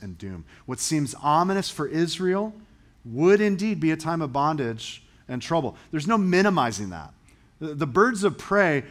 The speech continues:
were not metaphorical vultures. They were actually birds that Abram needed to ward off. The oppressive decades in Egypt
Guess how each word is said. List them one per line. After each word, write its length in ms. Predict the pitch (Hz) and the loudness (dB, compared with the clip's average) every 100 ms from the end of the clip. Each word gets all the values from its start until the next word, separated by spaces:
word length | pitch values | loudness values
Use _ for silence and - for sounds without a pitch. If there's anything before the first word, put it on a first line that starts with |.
| - | -10
were 140 | 151 160 | -2 2
not 280 | 160 175 147 | 4 4 2
metaphorical 920 | 156 165 156 - 165 165 151 147 139 | 4 4 2 0 0 2 0 -2 -4
vultures. 840 | 113 127 143 139 113 82 67 - - _ _ _ | -2 -2 -2 -4 -8 -10 -12 -14 -16 _ _ _
They 120 | 143 | 0
were 180 | 160 165 | 2 2
actually 480 | 156 151 170 - 185 | 2 2 2 0 0
birds 320 | 135 160 143 120 | 2 0 -2 -4
that 140 | 143 | -2
Abram 280 | 147 156 147 | -2 -2 -2
needed 240 | 143 139 | -2 -4
to 120 | - | -6
ward 280 | 131 123 120 | -6 -4 -4
off. 400 | 110 85 - - _ _ _ _ _ _ _ _ _ - | -4 -6 -14 -20 _ _ _ _ _ _ _ _ _ -6
The 120 | 139 | 2
oppressive 580 | 160 156 180 190 208 147 | 2 2 2 4 2 0
decades 480 | 123 170 170 180 151 | 2 0 4 2 4
in 120 | 151 | 0
Egypt 460 | 147 160 156 190 | 2 0 2 -2